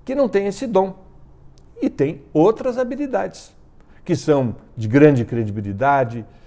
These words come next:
que levam os assuntos a sério, e a gente precisa entender. Cada um tem que ter a sua própria personalidade, não é mesmo?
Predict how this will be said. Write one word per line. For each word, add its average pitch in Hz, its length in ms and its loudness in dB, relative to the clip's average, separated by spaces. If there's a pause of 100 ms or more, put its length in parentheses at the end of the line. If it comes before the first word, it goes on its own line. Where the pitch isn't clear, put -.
(280)
que 123 420 0
levam 127 380 4
os 110 120 0
assuntos 117 540 -4
a 107 60 -4
sério, 135 680 0 (240)
e - 80 -2
a 165 60 0
gente 123 280 -4
precisa 285 580 -6
entender. 131 480 -8 (160)
Cada 139 260 0
um 139 220 -6
tem 127 140 -12
que - 100 -20
ter 135 240 -4 (160)
a 143 80 -10
sua 156 220 -6 (300)
própria 160 440 -4
personalidade, 95 800 -8
não 113 60 -6
é 123 40 -6
mesmo? 165 280 -4